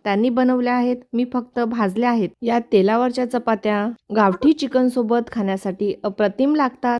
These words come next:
हे असे एकावर एक चपात्या बनवल्या जातात. या चपात्या जुन्या पिढींनाच येत होतं, आता आम्हाला काही ह्या चपात्या येत नाहीत. आमच्या आई, आजी अजून पण ह्या चपात्या बनवतात. या सर्व्ह करूया.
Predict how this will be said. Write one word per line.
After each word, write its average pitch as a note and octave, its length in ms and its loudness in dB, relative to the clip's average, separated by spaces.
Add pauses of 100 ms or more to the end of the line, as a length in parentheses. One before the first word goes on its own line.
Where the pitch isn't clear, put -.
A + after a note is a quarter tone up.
हे D4 60 0
असे C#4+ 260 2
एकावर B3+ 520 2
एक B3 280 2
चपात्या A3+ 320 0
बनवल्या G#3 380 0
जातात. F#3+ 360 -4 (200)
या B3 180 2
चपात्या A#3 580 0
जुन्या A3 340 4
पिढींनाच B3+ 560 2
येत B3+ 180 -2
होतं, A3 380 -2
आता G3 260 -4
आम्हाला A#3+ 360 0
काही A3+ 220 0
ह्या A#3+ 160 0 (140)
चपात्या A3 380 -2
येत A3 240 0
नाहीत. A#3+ 320 0 (420)
आमच्या A3 340 -2
आई, G#3+ 300 0 (100)
आजी G3 440 -2 (100)
अजून G#3+ 320 0
पण D4 180 2
ह्या D4 140 2
चपात्या B3 420 -2
बनवतात. A3+ 480 0 (160)
या A#3 80 2 (100)
सर्व्ह C4+ 260 4
करूया. B3 460 2